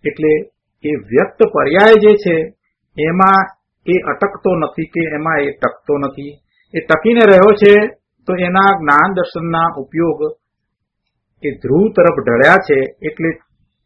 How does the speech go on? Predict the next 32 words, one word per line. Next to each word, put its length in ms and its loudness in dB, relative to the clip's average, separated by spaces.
એનું 320 2
લક્ષ 300 2
કરીને 360 0
એ 140 -2
રહ્યો 240 0
છે, 200 -14
એનું 320 -2
એ 100 -2
લક્ષ 340 -8
કરીને 320 -4
રહ્યો 240 -6
છે. 200 -20
ઉપયોગ 460 0
જ્ઞાન 380 2
અને 120 -2
દર્શનનું 540 -4
લક્ષણ 340 -2
છે, 220 -8
અને 180 -8
ઉપયોગ 460 4
કહેતા 380 0
આપણે 280 -6
સાદી 280 -2
ભાષામાં 420 -2
સમજીએ 400 -6
તો 140 -10
લક્ષ. 340 -2
જ્યાં 340 4
એનું 180 2
લક્ષ 240 0
જાય 260 2
છે, 160 -2